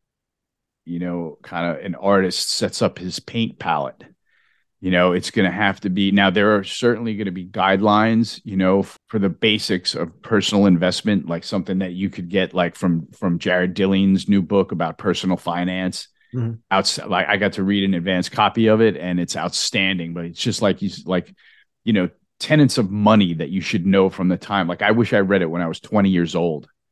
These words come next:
Speaker 2: Mm-hmm.
Speaker 1: You know, and then again at thirty, but there's a lot to know in there. And there's a lot about the basics of finance and things, right? And
Speaker 2: Yeah.
Speaker 1: so to carve, to carve up that pie is too difficult to do because you don't know, you know,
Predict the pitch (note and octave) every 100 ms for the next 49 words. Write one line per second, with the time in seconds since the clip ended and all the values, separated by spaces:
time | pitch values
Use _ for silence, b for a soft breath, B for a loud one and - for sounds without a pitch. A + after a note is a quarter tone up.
0 | - D#3 C3 B2+ A#2+ F#2+ F2+ E2+ - G2
1 | G2 F2 G2 G2 F2 - G#2 G2 E2 D#2
2 | E2+ F2+ - F2 A2 B2 C#3 D3+ C#3 A2
3 | G2+ G2+ G2 F2 G2+ G#2+ A2+ F#2+ G2 G2+
4 | E2+ G#2 A2+ F2+ E2+ - - F2 E2+ E2
5 | - G#2+ G2 D#2 C2 - E2 E2 C#2+ -
6 | F#2 F2+ G2 b b - B2 A2 G#2+ F#2+
7 | - - B2+ C3+ A#2+ - B2 - B2+ C3
8 | A#2+ G#2 G2+ F2 - A#2+ A2 F2 E2+ A2+
9 | G#2+ _ _ _ _ _ _ _ _ _
10 | _ _ _ - A#2 A2 - D3 B2 C3+
11 | A#2 B2 A2 A#2 G#2+ A2+ F2 E2+ F#2 G#2
12 | A2 A2+ G#2 G#2 G2+ G2 G2 G2 F2